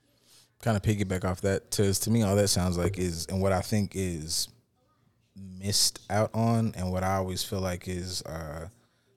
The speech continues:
they all kinda, like, all these things kinda go hand in hand. Like how you said earlier, black men are looked at as, like,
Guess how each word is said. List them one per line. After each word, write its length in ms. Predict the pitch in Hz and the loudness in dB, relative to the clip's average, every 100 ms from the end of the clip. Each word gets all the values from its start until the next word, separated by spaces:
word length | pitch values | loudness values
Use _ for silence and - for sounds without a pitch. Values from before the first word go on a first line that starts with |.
| - | 0
they 60 | |
all 100 | 127 | 0
kinda, 200 | 131 120 | 2 2
like, 140 | 104 92 | 2 4
all 100 | 117 | 2
these 160 | 117 | 4
things 180 | 113 101 | 0 0
kinda 160 | 104 95 | 0 0
go 120 | 92 | 0
hand 260 | 95 98 | 2 2
in 80 | 92 | 2
hand. 260 | 95 87 85 | 0 0 -4
Like 280 | 82 87 - | -6 -8 -4
how 100 | 98 | -2
you 160 | 98 | 0
said 220 | 101 98 - | 0 0 2
earlier, 300 | 98 92 87 | 0 0 -2
black 280 | 90 90 | -2 -2
men 120 | 95 90 | -4 -4
are 40 | |
looked 200 | 90 90 | -4 -4
at 100 | 87 | -6
as, 100 | 85 | -4
like, 280 | 82 78 | -6 -8